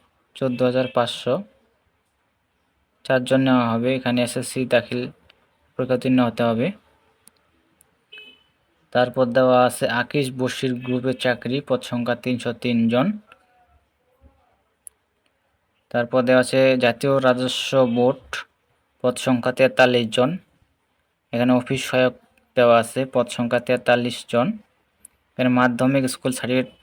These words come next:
পাস থাকতে হবে। তারপর দেওয়া আছে বসুন্ধরা গ্রুপের চাকরি, পদ সংখ্যা তেরো জন।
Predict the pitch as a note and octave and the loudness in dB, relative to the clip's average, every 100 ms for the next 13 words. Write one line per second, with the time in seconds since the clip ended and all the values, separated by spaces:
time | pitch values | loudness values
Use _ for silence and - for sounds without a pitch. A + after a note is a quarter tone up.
0 | _ B2+ - A#2 A2 - A2 G#2+ B2 G#3 | _ -2 -2 -6 -4 -4 -4 -4 -6 -8
1 | - - - - _ _ _ _ _ _ | -10 -14 -14 -20 _ _ _ _ _ _
2 | C#4+ _ _ _ D4+ D4+ D4+ D4 _ - | _ _ _ _ _ _ _ _ _ -20
3 | _ A#3+ _ _ _ _ _ _ _ _ | _ _ _ _ _ _ _ _ _ _
4 | _ _ _ _ - B2 B2 C3 A#2+ C3 | _ _ _ _ -4 -4 0 -2 2 6
5 | B2+ B2 A#2 - B2+ D3+ G#3+ - _ _ | 6 6 4 -2 -4 -4 -4 -12 _ _
6 | _ - B2 - C#3+ C#3 C3 C3 B2 B2+ | _ -4 -4 -2 0 2 4 2 -2 -2
7 | B2 A#2+ - C3+ C#3 B2+ - B2 A#2+ A#2 | -2 -2 -2 -4 -2 -2 -2 -2 -2 0
8 | B2 A#2+ A#2 A#2 | 0 2 2 0